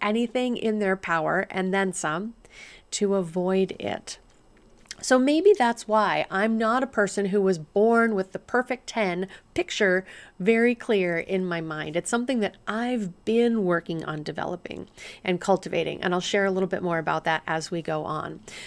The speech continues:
But this is a question that I earnestly and honestly have for you. Do you know what your perfect life would look like? What does ten look like for you?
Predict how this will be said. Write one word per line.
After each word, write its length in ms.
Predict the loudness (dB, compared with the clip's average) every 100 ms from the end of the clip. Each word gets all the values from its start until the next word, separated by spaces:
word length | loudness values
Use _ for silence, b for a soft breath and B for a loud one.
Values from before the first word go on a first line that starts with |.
| B -4
But 160 | -2
this 180 | -2 -2
is 120 | -2
a 60 | -4
question 420 | -4 -6 0 0
that 100 | 0
I 180 | -2 -4 -10 -4
earnestly 680 | 0 0 0 -2 -2 -2 -2
and 140 | -6 -8
honestly 580 | -4 -2 -2 -2 -2 -4
have 380 | -4 -4 -2 -4
for 160 | -6 -8
you. 340 | -6 -6 -8 -12 -20 B B B
Do 120 | 0
you 340 | 4 6 6 4
know 520 | 2 0 0 -4 -10 B B
what 240 | 0 2
your 120 | 2
perfect 760 | 2 -2 -2 -2 -2 -4 -6 -20 -20 -8
life 580 | 0 0 0 -6 -12 -20 -20 -4
would 220 | 2 2
look 360 | 2 2 2 0
like? 380 | -8 -8 -14 -20 -20 -20 -20 B
What 180 | B 2
does 180 | 2 0
ten 320 | -2 -2 0
look 340 | 0 0 -2 -2
like 220 | -2 -4
for 140 | -10
you? 280 | -8 -8 -10